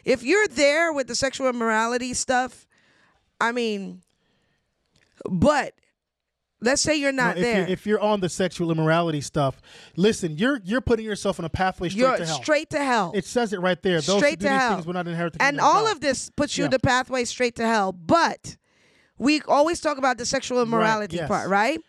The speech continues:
Speaker 2: I just wanna make it clear. But
Speaker 1: Yes.
Speaker 2: yes, I'm with you.
Speaker 1: But yeah,
Speaker 2: I'm with you.
Speaker 1: outbursts of hang-, outbursts of anger. Selfish ambition. Me,
Speaker 2: Hmm.
Speaker 1: me, me. What's in it for me?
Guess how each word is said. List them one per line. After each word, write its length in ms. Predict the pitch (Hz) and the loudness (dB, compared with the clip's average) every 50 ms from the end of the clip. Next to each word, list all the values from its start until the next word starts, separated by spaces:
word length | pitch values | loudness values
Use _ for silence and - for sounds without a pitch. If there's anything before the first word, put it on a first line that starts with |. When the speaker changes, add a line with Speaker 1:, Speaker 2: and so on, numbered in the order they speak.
| _ _ - | _ _ -10
Speaker 2:
I 100 | 165 165 | -6 -6
just 120 | 151 143 | -4 -4
wanna 80 | 147 139 | -4 -4
make 140 | 135 131 120 | -4 -4 -6
it 80 | 117 | -6
clear. 160 | - - 135 113 | -8 -8 -8 -6
But 100 | - 196 | -2 2
Speaker 1:
Yes. 340 | 226 269 240 214 - 98 | 2 2 2 2 -2 -4
Speaker 2:
yes, 60 | - 165 | -6 -6
I'm 80 | 180 196 | -4 -4
with 140 | 190 175 - | -6 -6 -4
you. 40 | - | -2
Speaker 1:
But 80 | 254 | 0
yeah, 180 | 269 247 208 180 | 2 2 2 0
Speaker 2:
I'm 40 | 160 | -4
with 100 | 139 - - | -8 -4 0
you. 40 | - | 2
Speaker 1:
outbursts 540 | 254 269 330 - - 302 311 320 349 - - | 4 4 2 2 2 0 0 0 0 -4 -8
of 120 | 294 247 | -8 -4
hang-, 380 | 233 269 262 262 269 262 262 - - - - | -2 -2 0 0 -2 -2 -6 -10 -12 -10 -2
outbursts 1200 | - 247 285 320 370 - - - - - 190 185 285 285 277 302 320 - - - - - - - - _ _ _ _ _ _ | 2 2 2 2 2 -2 -10 -18 -20 -20 -2 0 2 2 4 2 2 0 0 -2 -2 -4 -6 -8 -12 _ _ _ _ _ _
of 240 | - 254 254 226 - - - | 0 0 0 0 -4 -4 0
anger. 840 | 247 277 285 294 294 294 294 262 240 269 254 226 202 175 156 - - _ _ _ _ _ _ _ _ _ _ _ _ _ _ _ _ _ _ _ _ _ _ - - - - _ | 0 2 2 2 0 -2 0 2 2 2 2 2 0 -2 -4 -10 -14 _ _ _ _ _ _ _ _ _ _ _ _ _ _ _ _ _ _ _ _ _ _ -20 -20 -20 -18 _
Selfish 760 | - - - - - 311 311 330 330 - - 359 359 349 - - - | -4 -2 0 2 2 2 2 2 -2 -4 -4 -4 -4 -4 -4 -4 -4
ambition. 880 | 277 277 247 208 - 277 294 311 - - - 226 185 160 160 175 - _ _ _ _ _ _ _ _ | -4 -4 -4 -4 -2 -2 -2 0 -2 0 0 -2 -2 -4 -8 -16 -20 _ _ _ _ _ _ _ _
Me, 260 | - 226 269 320 339 330 | -2 0 2 2 0 0
Speaker 2:
Hmm. 60 | 311 | 0
Speaker 1:
me, 180 | 320 330 330 | 0 0 0
me. 320 | 320 311 320 330 320 277 214 | 0 -2 -2 0 0 -2 -4
What's 360 | 180 185 196 254 285 285 - | -4 -2 0 0 0 0 -2
in 180 | - 285 311 302 | -6 -6 -4 -4
it 100 | 302 - | -6 -4
for 140 | - 285 | -4 -6
me? 300 | 277 277 302 302 247 180 | -4 -4 -4 -4 -4 -6